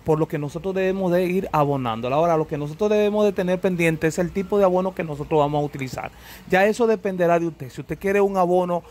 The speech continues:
eh, orgánico, también hay muchos abonos, eh, eh, abonos químicos que también usted puede utilizar. Vuelvo y le repito, eso es a opción de ustedes. Bueno, acerca del P H para,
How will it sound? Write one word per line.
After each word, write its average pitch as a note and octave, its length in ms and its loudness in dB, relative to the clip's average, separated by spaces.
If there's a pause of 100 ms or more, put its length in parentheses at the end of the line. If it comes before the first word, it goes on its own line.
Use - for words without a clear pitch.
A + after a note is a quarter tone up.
(200)
eh, D3+ 440 -2
orgánico, F#3+ 720 0
también G#3+ 480 2
hay E3 140 -6
muchos F3+ 340 -6
abonos, F#3 440 -2 (300)
eh, D3 680 -2 (160)
eh, D3 300 2
abonos D3+ 320 -2
químicos A3+ 480 -4
que F3+ 80 -6
también D3+ 340 -6
usted D#3+ 180 -6
puede E3+ 260 0
utilizar. D#3+ 560 -6 (340)
Vuelvo E3 220 0
y G3 40 6
le G3 100 2
repito, F#3+ 420 -2
eso D3+ 220 -4
es F3+ 140 -10
a D#3+ 100 -4
opción D3+ 420 -4 (340)
de C#3 120 -4
ustedes. - 640 -10 (600)
Bueno, F3+ 200 6
acerca E3 300 0
del G#3 140 4
P D#3 200 2
H C#3 600 -2
para, B2 480 -8